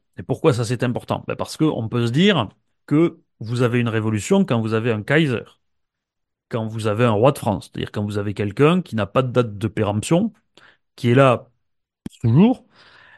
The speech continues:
et que vous voulez vous en débarrasser. Alors que vous diriez, si vous avez un mec qui est élu, et que vous avez une échéance électorale, ben, le réflexe, c'est toujours d'attendre l'échéance électorale, pas d'essayer de le dégager avant, hein, puisque si vous dites « il suffit d'attendre un an », vous n'allez pas faire des manifs pour qu'il dégage.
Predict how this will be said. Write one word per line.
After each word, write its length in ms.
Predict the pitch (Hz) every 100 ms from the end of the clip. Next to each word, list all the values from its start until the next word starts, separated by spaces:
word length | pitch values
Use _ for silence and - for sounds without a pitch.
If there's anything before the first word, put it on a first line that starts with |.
| _ _
et 380 | 139 147 175 - _
que 100 | -
vous 240 | 120 120
voulez 280 | 113 117 185
vous 160 | 160 135
en 60 |
débarrasser. 520 | 151 147 135 131 - - _ _ _ _ -
Alors 180 | 104 -
que 60 |
vous 220 | 110 104
diriez, 480 | 104 101 135 180 220 -
si 240 | - 160
vous 240 | 143 131
avez 180 | 131 131
un 60 | 120
mec 260 | 110 117
qui 140 | - 110
est 60 |
élu, 420 | 110 135 196 240 - _
et 80 | 131
que 100 | -
vous 160 | 123 113
avez 160 | 107
une 140 | 107 110
échéance 340 | 104 117 107
électorale, 520 | 110 104 104 110 165
ben, 140 | 170 107
le 120 | 98
réflexe, 560 | 95 95 - - - - - _
c'est 160 | - 98
toujours 360 | 110 104 117
d'attendre 500 | 101 101 190 196 127
l'échéance 400 | 101 95 98 101
électorale, 460 | 98 95 139 92 85
pas 180 | - 107
d'essayer 240 | 98 123
de 60 | 120
le 80 | 107
dégager 360 | 101 101 110
avant, 320 | 127 110 - -
hein, 160 | - -
puisque 260 | - - 101 - - - -
si 120 | -
vous 80 | 120
dites « 160 | 139 -
il 20 |
suffit 220 | 107 110
d'attendre 340 | 113 107 104 101
un 100 | 120
an », 120 | 165
vous 60 | 135
n'allez 160 | 113
pas 80 | 104
faire 160 | 107 101
des 80 |
manifs 260 | 104 151 185
pour 140 | 120
qu'il 100 | -
dégage. 380 | 135 127 107 92